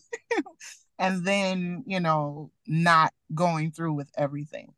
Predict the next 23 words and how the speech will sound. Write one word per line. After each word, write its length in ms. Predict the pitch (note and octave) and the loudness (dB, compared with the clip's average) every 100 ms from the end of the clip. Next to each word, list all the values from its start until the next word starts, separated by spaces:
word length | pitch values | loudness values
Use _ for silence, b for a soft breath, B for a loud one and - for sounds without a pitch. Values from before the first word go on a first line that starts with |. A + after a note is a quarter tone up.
| A3+ A#3+ - | -10 -10 -2
And 240 | D3+ D3+ | 2 2
so 220 | - C#3+ | 2 2
I 100 | C#3 | 4
think 260 | D#3 F3+ F3+ | 2 -2 -4
as 140 | E3 | -2
a 60 | D3+ | 2
matter 360 | D3 D3+ D#3 C#3+ | 2 2 2 -2
of 160 | C3+ | -4
safety, 380 | - C#3+ - D#3 | -2 -4 -2 -2
like, 180 | C#3+ - | -2 0
my 140 | C#3 | -2
brain 380 | C#3+ C#3 D3+ D#3+ | 0 0 0 0
was 140 | D3 | -2
just 280 | - C#3 - | -6 -12 -6
like, 240 | C3+ B2+ D#3 | -2 -2 2
"Hey, 340 | F#3+ D3 - _ b b b b b b _ _ _ _ | 2 2 -8 _ b b b b b b _ _ _ _
we're 180 | D3 E3 | 0 2
just 220 | F3 F#3+ | 2 2
not 200 | D#3+ D#3 | 4 4
gonna 220 | D#3+ D#3 C#3+ | 4 2 2
do 200 | C#3 D#3+ | 0 0
this 220 | D#3+ - | -2 -4
anymore 560 | C3 C3+ C#3 D#3+ E3+ | -2 -2 -2 -6 -8